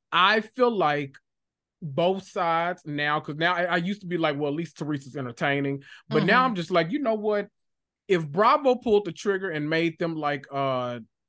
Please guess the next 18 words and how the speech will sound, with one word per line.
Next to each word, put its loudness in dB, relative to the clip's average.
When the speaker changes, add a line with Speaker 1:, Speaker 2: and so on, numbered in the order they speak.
Speaker 1:
uh, 0
the -4
New 2
York 2
Housewives 0
and -10
did -2
a -8
complete 0
reset, 0
I 4
don't 2
know 4
if 0
I 0
would -2
be -6
mad." -6